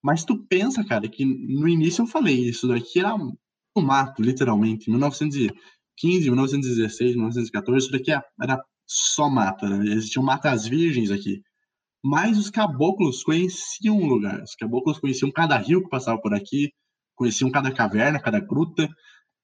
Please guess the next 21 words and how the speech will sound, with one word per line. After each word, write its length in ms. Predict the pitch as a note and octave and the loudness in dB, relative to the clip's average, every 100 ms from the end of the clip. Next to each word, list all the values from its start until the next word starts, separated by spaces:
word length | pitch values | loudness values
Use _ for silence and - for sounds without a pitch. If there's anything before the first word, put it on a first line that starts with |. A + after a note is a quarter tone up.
| _ - | _ -2
E 100 | G3 | 2
o 80 | |
exército 420 | F#3+ F3+ F#3 G3 G3+ | 2 2 2 2 2
não. 300 | D#3+ D3+ - _ _ _ - | 2 0 -10 _ _ _ -4
O 60 | C3 | 0
exército 340 | C#3+ D#3 - | 2 0 -2
simplesmente 420 | G3+ G3+ F#3 F#3 | -2 0 0 0
chegou 500 | - F#3 E3 C#3+ F3 | -2 0 0 2 2
aqui 360 | G3+ G3+ F#3 F#3+ | 2 -2 -2 0
achando 420 | G3 - E3+ F3 | 0 -2 -2 -4
que 140 | - | -2
ia 100 | E3 | -2
conseguir 300 | E3 E3 D#3 | -2 -6 -4
alguma 260 | D3+ D#3+ D#3+ | -2 2 0
coisa 540 | D#3+ C3+ D3 D3+ D#3 B2+ B2+ - | 2 2 2 0 -4 -8 -12 -4
com 120 | D#3 | -2
um 100 | D3+ | -2
povo 380 | - C3+ C#3 C#3+ | 0 0 0 -4
que 120 | - | -4
já 180 | B2+ B2+ | 0 0
tava 320 | C3 B2 B2+ | 0 2 2